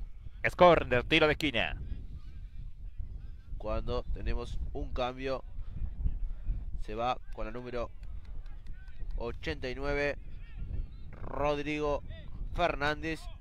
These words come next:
Speaker 2: y entra con la número dieciséis, Martín Borba.
Speaker 1: El córner que va a ser Fagián. El centro de Fagián. Sacaron.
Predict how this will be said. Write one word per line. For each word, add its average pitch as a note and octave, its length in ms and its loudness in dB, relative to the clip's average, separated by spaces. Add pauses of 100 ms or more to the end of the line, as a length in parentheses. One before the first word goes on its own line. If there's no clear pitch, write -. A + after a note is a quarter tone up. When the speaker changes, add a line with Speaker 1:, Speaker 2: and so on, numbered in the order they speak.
(180)
Speaker 2:
y B2 140 0
entra C3+ 340 -2
con C3+ 160 0
la B2+ 80 -2
número B2+ 280 -2
dieciséis, C3+ 720 -2 (380)
Martín A#2+ 500 -2 (120)
Borba. - 420 -2 (160)
Speaker 1:
El C3 220 10
córner C3+ 560 12
que C3+ 100 6
va C#3+ 120 12
a C3 40 12
ser C#3+ 220 8
Fagián. C#3+ 440 8 (1200)
El C3 240 8
centro C#3+ 360 6
de C#3+ 120 10
Fagián. C3+ 1800 8
Sacaron. B2+ 880 10